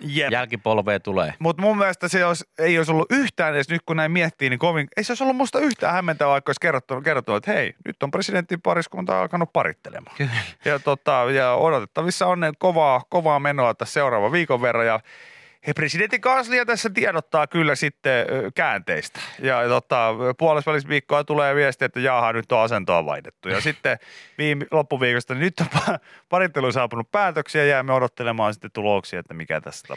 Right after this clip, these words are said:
Speaker 1: mitä tässä tapahtuu.
Speaker 2: Tässä, tota, on siis semmoinen, että Ähtärin pandatiimin lisäksi paikalla oli asiantuntija Saksasta ja Belgiasta, ja etäyhteydellä sitten joku pervot Kiinasta kyylällistä heidän paneskelua siellä. Ja,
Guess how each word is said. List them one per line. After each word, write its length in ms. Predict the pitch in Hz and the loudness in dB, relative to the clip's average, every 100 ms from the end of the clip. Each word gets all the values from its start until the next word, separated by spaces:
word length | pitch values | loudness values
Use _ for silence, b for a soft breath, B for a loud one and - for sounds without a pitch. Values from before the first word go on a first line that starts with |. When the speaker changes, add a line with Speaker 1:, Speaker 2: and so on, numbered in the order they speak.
| - | -12
Speaker 1:
mitä 140 | - | -8
tässä 160 | 90 - | -6 -6
tapahtuu. 460 | 82 58 - _ _ _ | -10 -10 -12 _ _ _
Speaker 2:
Tässä, 400 | 107 123 - 110 | -4 -2 -4 -6
tota, 520 | 110 - 113 107 107 104 92 80 71 69 | -6 -4 0 2 0 -2 -4 -8 -12 -12
on 180 | 85 113 | -8 -6
siis 180 | 113 - | -6 -4
semmoinen, 280 | 135 127 113 | -2 -2 -2
että 180 | 104 | 0
Ähtärin 300 | 107 - 104 | -2 -2 -4
pandatiimin 500 | 101 101 101 101 95 | -2 -2 -2 -4 -4
lisäksi 300 | 95 98 95 - | -4 -4 -6 -2
paikalla 280 | 90 90 87 | -2 0 0
oli 100 | 85 | 0
asiantuntija 540 | 92 95 87 80 71 | 0 -2 -4 -8 -6
Saksasta 480 | - 117 - - - | -4 -4 -6 -10 -10
ja 60 | |
Belgiasta, 720 | 120 117 135 131 113 104 - 92 | -4 -2 -2 -2 -2 -2 0 -2
ja 60 | |
etäyhteydellä 600 | 98 101 92 - 85 85 | 0 0 -2 -2 -4 -4
sitten 280 | 82 80 80 | -8 -8 -6
joku 240 | 82 - | -6 -8
pervot 340 | - 78 76 - | -12 -10 -10 -12
Kiinasta 420 | 87 82 76 76 | -12 -12 -12 -14
kyylällistä 640 | - 82 80 76 71 - | -12 -10 -8 -10 -10 -10
heidän 200 | 78 73 | -10 -10
paneskelua 600 | - 82 82 - 69 71 | -10 -8 -8 -10 -14 -12
siellä. 240 | 71 73 | -10 -10
Ja, 120 | 73 | -8